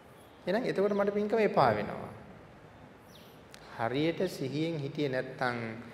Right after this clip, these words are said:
මෙන්න මේ හැමතැනකම කේන්ති උපදිනවා. ද්වේෂය ඇති වෙනවා. ද්වේෂය ඇති වුණා කියලා කියන්නේ පින්කම කෙරුවද මොනවා කෙරුවද පින්කම හොඳට කරගන්නද නැද්ද?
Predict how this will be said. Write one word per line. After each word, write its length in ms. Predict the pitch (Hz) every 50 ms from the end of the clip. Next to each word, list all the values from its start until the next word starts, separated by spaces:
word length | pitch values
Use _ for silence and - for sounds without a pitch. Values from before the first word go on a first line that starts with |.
| - - - - -
මෙන්න 480 | - 120 123 127 131 143 151 165 175 180 196
මේ 240 | 196 196 208 214 196
හැමතැනකම 680 | 160 139 131 135 139 139 156 151 156 156 - 180 185 214 277 311 294 - - - - - - - - - - -
කේන්ති 400 | - 131 123 120 120 127 - 131
උපදිනවා. 460 | 127 - - - - - - - - - - - - - - - - - - - - - - - - - -
ද්වේෂය 360 | 127 123 131 135 - - 147
ඇති 260 | 147 135 117 - - -
වෙනවා. 260 | - - - 50 - - - - - - - - - - - - - - - - - - - - - - - - - -
ද්වේෂය 500 | - 110 110 117 131 139 131 - 160 156
ඇති 320 | 147 127 117 110 - 143 143
වුණා 260 | 151 151 151 151 151
කියලා 280 | 156 156 156 151 156 151
කියන්නේ 240 | 156 160 160 156
පින්කම 400 | 151 - 139 139 143 147 151 147
කෙරුවද 400 | 143 147 147 139 139 147 143 147
මොනවා 280 | 147 135 135 139 139 143
කෙරුවද 340 | 135 147 139 143 156 156 156
පින්කම 340 | 151 143 135 139 139 160 151
හොඳට 300 | 147 143 143 147 143 143
කරගන්නද 500 | 139 151 147 139 147 143 143 147 143 147
නැද්ද? 360 | 135 123 127 127 131 143 147